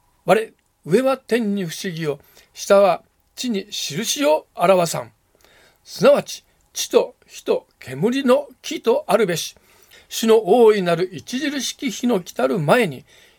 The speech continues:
日は闇に、月は地に変わらん。すべて主の皆を呼び頼む者は救われん。イスラエルの人々よ、これらの言葉を聞け。ナザレのイエスは、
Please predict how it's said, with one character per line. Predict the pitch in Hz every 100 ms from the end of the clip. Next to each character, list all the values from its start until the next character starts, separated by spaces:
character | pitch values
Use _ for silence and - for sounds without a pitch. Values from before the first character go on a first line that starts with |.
| _
日 | - 156
は | 180
闇 | 190 190 196
に、 | 196 190
月 | - - 180
は | 180
地 | 160 -
に | 302 220 -
変 | -
わ | 165
ら | 233
ん。 | 165 - _ - _
す | - 285
べ | 277
て | - - _ _
主 | - 240
の | 233
皆 | 196 180 180
を | 156
呼 | 143 233
び | 202
頼 | - 127 214
む | 247
者 | 233 214
は | 277 127
救 | - - - 147
わ | 175
れ | 175
ん。 | 123 _ _ _ - - _ _ _ _
イ | 131
ス | 120 202
ラ | 240
エ |
ル | 233
の | 233
人 | 208 262
々 | 262 202
よ、 | 147 - _ _ _ -
こ | -
れ | 208
ら | 247
の | 220
言 | 220 196 277
葉 | 330
を | 180
聞 | 151 -
け。 | - - _ _ _ _ _ -
ナ | 127
ザ | 196
レ | 247 233
の | 214
イ | 214
エ | 226 170
ス | -
は、 | -